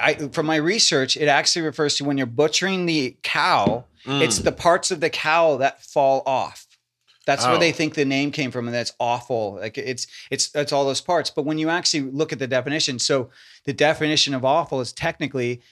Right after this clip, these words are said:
Speaker 1: everything but the muscle meat and the bone. But it
Speaker 2: Mm.
Speaker 1: does include bone marrow,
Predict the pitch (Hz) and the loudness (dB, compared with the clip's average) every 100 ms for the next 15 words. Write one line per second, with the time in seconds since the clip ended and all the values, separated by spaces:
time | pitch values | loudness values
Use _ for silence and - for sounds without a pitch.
0 | _ _ _ - 170 170 165 151 135 113 | _ _ _ 0 0 2 2 2 2 4
1 | 135 - 143 127 120 135 - 165 165 143 | 4 2 -2 -2 0 0 0 0 0 0
2 | 131 131 - _ _ _ _ 135 139 135 | -2 -4 -14 _ _ _ _ -2 0 0
3 | 127 117 127 117 98 117 _ - 165 143 | -2 2 2 2 -2 -10 _ 0 0 4
4 | 147 175 190 165 185 160 135 147 139 143 | 4 4 2 0 2 4 2 2 2 0
5 | 147 98 - | 0 -2 -6